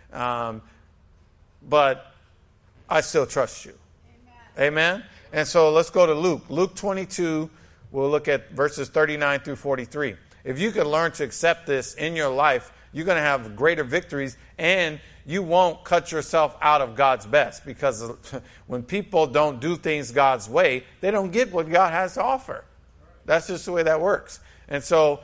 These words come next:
Speaker 1: and we know this is speaking of Jesus when he went to the Garden of Gethsemane, and he's getting ready to take on some things that we may look at it as like, "Well,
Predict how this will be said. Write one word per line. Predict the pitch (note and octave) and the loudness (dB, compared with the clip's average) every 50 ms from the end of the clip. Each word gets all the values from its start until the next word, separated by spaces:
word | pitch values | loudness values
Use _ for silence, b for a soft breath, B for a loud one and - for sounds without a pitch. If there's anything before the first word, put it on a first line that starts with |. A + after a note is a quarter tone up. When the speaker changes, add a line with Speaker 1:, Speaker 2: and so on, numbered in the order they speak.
| B B B | B B B
Speaker 1:
and | C3 C3+ | -6 -2
we | D#3 F#3+ | -2 0
know | F#3 F3 E3 D#3 | 2 2 2 2
this | D3+ F3 F3+ - - | 2 0 -2 -2 -2
is | D#3+ C#3+ - | -6 -6 -6
speaking | - F3+ E3+ D#3 D#3 | -6 -8 -6 -4 -6
of | C#3+ B2+ A#2 | -6 -6 -6
Jesus | A2 D#3+ F#3 F#3+ E3+ D3+ D3+ C3+ - | -6 -4 -4 -2 -2 -4 -6 -8 -6
when | D#3 C#3+ C#3+ | -8 -8 -6
he | D3+ D3+ D3 C#3 B B B B B | -6 -6 -8 -8 B B B B B
went | - E3 E3 - | -6 -6 -6 -4
to | - D#3+ | -6 -8
the | C#3+ | -8
Garden | C3 B2 D3 D#3+ E3 D#3+ D3 | -4 2 2 4 4 2 0
of | C#3 A#2+ | -4 -2
Gethsemane, | B2+ C#3+ C#3 C#3 - - F#3 F#3 E3+ D3 C3+ C3+ B2+ B2 B B B B B | 0 -2 -2 -2 -4 -8 -6 -4 -2 -2 -2 -2 -4 -6 B B B B B
and | C#3+ C#3 C#3 C#3 C3 - - - | 0 0 0 0 -4 -10 -18 -12
he's | - F#3+ C#4 D#4 C#4 A3 | -6 -4 -2 -2 -2 -2
getting | G3 F3 D#3+ D#3 | -2 -4 -2 2
ready | D3 D3+ D3+ C#3+ C#3+ B2+ | 2 2 2 2 0 -2
to | C3 B2+ B2 A2 - B B B B B | 0 0 -2 -2 -4 B B B B B
take | - F3 F3+ - F3 | -2 -2 -2 0 0
on | E3 D#3+ D#3+ D3+ | 0 0 0 0
some | - - - D3 C3+ B2+ A#2+ A2+ - b b b b b b _ - _ | -4 -4 -4 -4 -4 -6 -8 -12 -14 b b b b b b _ -18 _
things | - F3 F3+ F3+ E3 C#3+ C3 | -2 -2 -2 -2 -2 -2 2
that | D3 C#3 C3 A#2 - - - - - - - _ - - - _ - - - - _ _ - - _ _ _ - - | 4 4 4 2 -2 -8 -20 -20 -20 -20 -20 _ -20 -20 -20 _ -20 -20 -20 -20 _ _ -20 -20 _ _ _ -20 -16
we | - C3 F3 A#3 | -8 -4 -2 -2
may | C4+ B3+ G3 E3 D3+ | 0 2 2 2 4
look | D3 E3 D#3+ - - | 4 2 0 4 4
at | E3 D#3 D3 | 4 4 4
it | D3 C#3 | 2 0
as | C3+ C3 A#2 A#2 | 0 0 0 0
like, | B2+ B2 A#2 A2 | 0 0 0 0
"Well, | C#3 E3 F#3 F#3 F#3 F#3 F#3 | 0 2 2 2 0 -2 -6